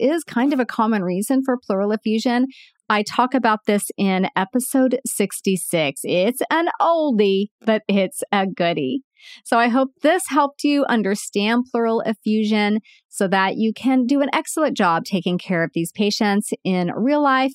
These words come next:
or in nursing school exam life. At this point in the episode, I usually let you know what's coming up next week because I really want you to come back and listen, but I have to be totally honest, I haven't decided yet.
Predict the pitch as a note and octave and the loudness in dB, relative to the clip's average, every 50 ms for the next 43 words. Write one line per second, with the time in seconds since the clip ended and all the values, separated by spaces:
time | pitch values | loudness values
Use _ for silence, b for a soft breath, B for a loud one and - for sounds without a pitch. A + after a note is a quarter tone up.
0 | - - - G#3+ G#3 G#3 G#3+ - - G#3+ G#3 G3+ G3+ G3 G3 G3 - - - F#3+ | -4 -4 -2 0 0 0 0 0 0 -2 0 0 0 0 0 -2 -4 -4 -4 -2
1 | F#3+ F3+ - - - G3+ F#3+ - - F#3+ F3+ F3+ - - - F#3 F3+ E3 D3+ - | -2 -2 -2 -2 -2 -2 -2 -2 -2 0 0 0 0 0 -2 -2 -2 -2 -4 -4
2 | F3 D#3+ D3+ D3 D3 C#3 C#3+ - - - D3 B2+ A2+ A2+ - C4+ - _ _ _ | -2 -2 -2 -2 -2 -2 -4 -6 -6 -6 -6 -4 -4 -4 -6 -6 -8 _ _ _
3 | _ _ _ _ _ _ _ _ - A#3+ A#3+ - A3+ A3+ - - - - G#3+ G#3+ | _ _ _ _ _ _ _ _ -2 -2 0 0 0 -2 -2 -2 -2 0 0 0
4 | A3 - G#3 G3 G3 - F#3 - - C#4 - - F#4+ A4 A#4+ A#4 - - G3 F#3+ | 0 0 0 0 0 0 -2 -2 -2 -2 0 0 2 2 2 0 0 0 0 0
5 | F#3 F3+ F3+ F3+ F3+ F#3 F#3 F#3 F#3+ F3+ F3+ F#3 F3+ F#3 F#3 F3+ F3 E3 E3 F3+ | 0 0 0 2 2 2 2 0 0 2 2 2 2 2 0 0 0 0 0 0
6 | F#3+ - - G#3+ A3 G#3 G#3 G3+ G3+ G3+ G3+ G3+ - - - - B3+ A3+ G#3+ A3 | -2 -2 -2 0 0 2 2 4 4 2 2 0 -2 -4 -4 -2 0 2 2 2
7 | A3 A3+ - - A#3+ B3 C4 C4+ - - - C#4+ F#4 G#4+ G4+ _ - D4+ C4+ D4+ | 2 0 0 0 0 0 0 0 -2 -2 0 2 2 2 0 _ -4 -2 0 2
8 | C#4+ C4 B3+ A#3 A3+ A#3 A#3 A#3 A#3 A3+ A3+ G3+ F#3 A3 G#3+ G#3 - B3 A#3+ A3+ | 2 2 2 2 2 2 2 2 2 2 2 0 0 0 0 0 0 0 2 4
9 | A3+ - - - B3 A#3 B3 D4+ - - A4 G#4 G4 E4+ E4+ D4+ - - - C#4+ | 2 2 2 0 0 0 2 0 0 0 0 0 2 2 0 0 0 -2 0 0
10 | D4 D4 C4+ D#4 D4+ - - C#4+ D#4 E4 - - - D#4+ D#4 D#4+ D#4 D4+ D4+ D#4 | 0 0 0 0 -2 -2 -2 -2 -2 -2 -2 -2 0 0 0 2 2 2 2 2
11 | E4 D4 B3 - - - - - B3+ B3+ B3 A#3 B3 B3 A#3+ B3 C4 C4+ C4+ C4+ | 2 2 0 -2 -4 -4 -2 0 0 2 2 0 0 0 0 2 2 2 2 0
12 | C4+ C4 C4 B3 B3 C4 - - A#3 A3 A3 A#3 A#3 B3 A3+ G#3 G3+ G3 F#3 F3+ | 0 0 0 0 0 0 -2 0 0 2 2 2 2 2 2 2 2 2 2 2
13 | F3 E3 | 2 0